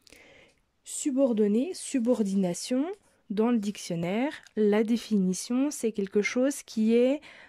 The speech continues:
euh, quelque chose ou quelqu'un qui est, euh, esclave, qui dépend de quelque chose ou de quelqu'un. Ainsi, la, la proposition qui est verte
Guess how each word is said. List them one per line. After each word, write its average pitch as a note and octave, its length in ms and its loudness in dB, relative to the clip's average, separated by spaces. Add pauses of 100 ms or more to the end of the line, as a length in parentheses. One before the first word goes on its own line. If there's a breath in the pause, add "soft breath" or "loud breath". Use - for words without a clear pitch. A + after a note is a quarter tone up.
(100)
euh, F3+ 380 -2
quelque F3+ 260 -4
chose A3+ 240 -2
ou G3 60 2
quelqu'un G3+ 580 -2
qui G#3 340 -2
est, B3 280 2
euh, F#3 420 0 (120)
esclave, F#3 800 -2
qui - 200 -6
dépend A3 760 0 (420 loud breath)
de G#3+ 160 2
quelque F#3+ 260 -2
chose B3 340 0
ou B3 220 2
de A3 180 0
quelqu'un. G#3 480 -2 (960 loud breath)
Ainsi, G#3 420 -2
la, F#3+ 440 -2
la F3+ 240 -4
proposition A3+ 800 0
qui A#3 460 0
est F#3+ 120 4
verte F#3 560 -4